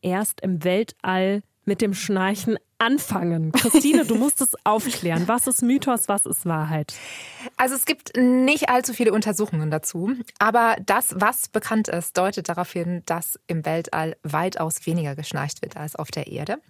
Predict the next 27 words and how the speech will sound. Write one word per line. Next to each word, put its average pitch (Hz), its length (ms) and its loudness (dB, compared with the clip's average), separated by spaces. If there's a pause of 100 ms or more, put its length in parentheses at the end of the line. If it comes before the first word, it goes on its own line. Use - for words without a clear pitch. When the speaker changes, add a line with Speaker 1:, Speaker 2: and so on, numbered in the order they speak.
(280)
Speaker 2:
<laughs> - 400 -2
Konkret 320 400 2
sagt 269 180 4
eine 269 200 2
Studie, 220 400 4
wenn 226 260 2
AstronautInnen 220 920 2
vor 269 320 4
dem 220 200 4
Flug 220 520 -2 (280)
von 220 380 2
acht - 200 0
Stunden 254 320 2
Schlaf 202 500 2 (340)
achtzig - 400 -2
Minuten 220 360 4
geschnarcht 190 500 -2
haben, 180 300 0 (140)
dann 196 360 2
waren's 180 260 0
im 180 140 -4
Aal 180 180 -2
nur 180 100 0
noch 170 140 -4
ungefähr 170 400 -4
drei 156 320 -2
Minuten. 156 640 -2